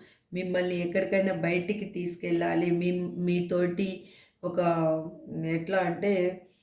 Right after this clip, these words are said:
హ్యాపీగా టైమ్ స్పెండ్ చేయాలి అని ఆలోచిస్తూ ఉన్నారు. తన లైఫ్‌లో ఒకవేళ కానీ థర్డ్ పార్టీ ఉంటే కూడా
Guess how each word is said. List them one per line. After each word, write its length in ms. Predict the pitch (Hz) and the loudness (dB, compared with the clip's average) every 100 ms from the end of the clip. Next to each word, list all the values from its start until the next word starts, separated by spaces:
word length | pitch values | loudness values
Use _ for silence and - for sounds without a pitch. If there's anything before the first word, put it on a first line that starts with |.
| _ _ | _ _
హ్యాపీగా 560 | 180 180 - 220 214 208 - - | -6 -6 0 2 6 4 2 -2
టైమ్ 260 | 175 185 208 | 2 4 4
స్పెండ్ 380 | - 180 175 175 | 2 0 0 0
చేయాలి 480 | 185 170 165 165 175 170 | 0 0 2 2 2 0
అని 180 | 170 196 185 | 0 0 2
ఆలోచిస్తూ 640 | 165 170 170 170 - 175 | 2 2 2 -2 -2 -2
ఉన్నారు. 340 | 170 170 175 240 - - _ _ _ _ 196 | 0 0 2 2 0 -12 _ _ _ _ 0
తన 140 | 190 185 175 175 - | 4 4 2 -4 -2
లైఫ్‌లో 400 | 180 190 226 220 214 214 - _ _ _ _ _ - | 2 2 6 6 6 0 -10 _ _ _ _ _ -6
ఒకవేళ 360 | 180 180 185 190 | 0 6 6 6
కానీ 240 | 190 185 - | 2 0 0
థర్డ్ 260 | 185 185 - | 2 2 4
పార్టీ 300 | 190 202 196 - - | 2 2 -2 -6 -8
ఉంటే 280 | 180 - 196 | -8 -2 -2
కూడా 280 | - 180 | 0 0